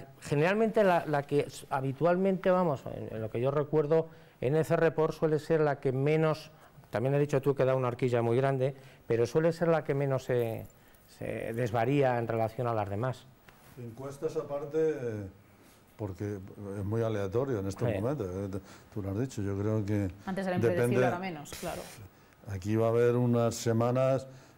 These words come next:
Speaker 2: eh, pero yo creo que la gente tiene ya muchas posiciones fijadas, ¿no?
Speaker 1: Sí.
Speaker 2: De estos cuatro meses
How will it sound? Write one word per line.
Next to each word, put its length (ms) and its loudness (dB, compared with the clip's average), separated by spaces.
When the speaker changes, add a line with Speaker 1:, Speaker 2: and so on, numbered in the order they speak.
Speaker 2:
eh, 160 2
pero 280 2
yo 160 2
creo 160 4
que 100 4
la 140 2
gente 320 0
tiene 260 2
ya 140 2
muchas 260 0
posiciones 640 0
fijadas, 580 -2
¿no? 180 -8
Speaker 1:
Sí. 180 -8
Speaker 2:
De 140 2
estos 220 -2
cuatro 400 2
meses 340 2